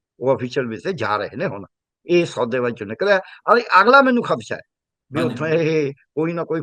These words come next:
Speaker 1: ਫੌਜੀ ਸਮਾਨ ਖਰੀਦਣਗੇ, ਕਿਉਂਕਿ ਅਮਰੀਕਾ ਤਾਂ ਵਪਾਰੀ ਹੈ, ਉਹਨੂੰ ਤਾਂ ਸਮਾਨ ਵੇਚਣਾ ਉਹਦਾ, ਉਹ ਫੌਜੀ ਸਮਾਨ ਖਰੀਦ ਕੇ ਲਿਆਉਣਗੇ। ਜੇ ਇੰਨੀ ਗੱਲ ਮੰਨ ਗਏ ਫੌਜੀ ਜਹਾਜ਼ ਲਿਆਉਣਾ ਉਰੇ, ਇਹ 'ਚੋਂ ਇੰਡੀਕੇਸ਼ਨ ਹੈ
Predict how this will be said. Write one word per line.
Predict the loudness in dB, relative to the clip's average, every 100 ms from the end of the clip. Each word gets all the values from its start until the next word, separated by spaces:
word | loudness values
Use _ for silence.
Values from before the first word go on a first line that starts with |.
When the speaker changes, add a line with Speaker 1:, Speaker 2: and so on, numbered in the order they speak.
| -2
Speaker 1:
ਫੌਜੀ | -2 -2 -6
ਸਮਾਨ | -4 -4 -6
ਖਰੀਦਣਗੇ, | -14 -16 -18 -18 _ _ _ _ _ _ _ _ _ _ -12
ਕਿਉਂਕਿ | -2 0
ਅਮਰੀਕਾ | 0 -2 -2
ਤਾਂ | -2
ਵਪਾਰੀ | -2 -2 0 0 -2
ਹੈ, | -8 -14 _ _ -6
ਉਹਨੂੰ | -4
ਤਾਂ | -4
ਸਮਾਨ | 0 0 0
ਵੇਚਣਾ | -2 -6 -10 -16
ਉਹਦਾ, | -16 -20 _ _ _ -12
ਉਹ | -6
ਫੌਜੀ | -6 -6 -8
ਸਮਾਨ | -12 -16
ਖਰੀਦ | -18 -20 -20
ਕੇ | -18
ਲਿਆਉਣਗੇ। | -16 -16 -18 -20 -20 -2
ਜੇ | -2 0
ਇੰਨੀ | 0 0 0
ਗੱਲ | 0 2
ਮੰਨ | 0 -2
ਗਏ | -4
ਫੌਜੀ | -4 -4 -4 -4
ਜਹਾਜ਼ | -2 -2 -4
ਲਿਆਉਣਾ | -6 -6 -6
ਉਰੇ, | -6 -10 -14 -12 -6
ਇਹ | -4
'ਚੋਂ | -4 -4 -4
ਇੰਡੀਕੇਸ਼ਨ | -4 -2 -4 -4 -4
ਹੈ | -6